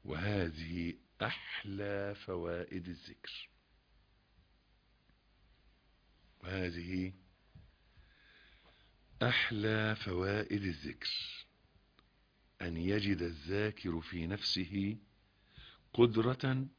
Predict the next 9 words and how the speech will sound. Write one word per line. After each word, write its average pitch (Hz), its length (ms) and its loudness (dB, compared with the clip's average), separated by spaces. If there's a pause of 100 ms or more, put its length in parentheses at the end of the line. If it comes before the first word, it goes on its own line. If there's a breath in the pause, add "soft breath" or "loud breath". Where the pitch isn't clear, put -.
(760 loud breath)
على 95 440 4 (100)
إدراك 101 680 0
حقائق 92 840 -4
الأمور، 87 580 -6 (2000 soft breath)
فيرى 101 760 0
ضآلة 113 1000 0
ذاته 143 480 -2 (2500)
وعظمة 82 640 0
ربه 62 340 -14